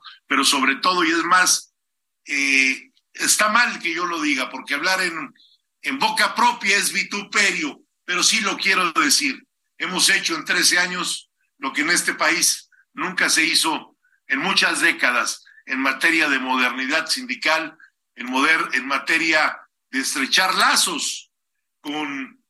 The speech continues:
todos los mexicanos y con todas las mexicanas para que cada vez las necesidades de los trabajadores sean menores.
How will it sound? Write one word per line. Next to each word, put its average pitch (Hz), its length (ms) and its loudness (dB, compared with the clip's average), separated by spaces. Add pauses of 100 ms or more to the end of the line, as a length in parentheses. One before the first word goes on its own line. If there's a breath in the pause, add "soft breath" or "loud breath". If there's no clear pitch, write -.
(160)
todos 208 360 0
los 165 200 0
mexicanos 170 680 -2
y 143 100 -8
con 123 220 -8
todas 202 300 2
las 156 120 -2
mexicanas 143 960 -2 (260)
para 127 420 0
que - 140 0
cada 160 240 2
vez 156 100 0
las 147 160 0
necesidades 131 720 0
de 135 60 0
los 120 160 -6
trabajadores 123 760 0 (280 soft breath)
sean 143 420 0
menores. 139 560 0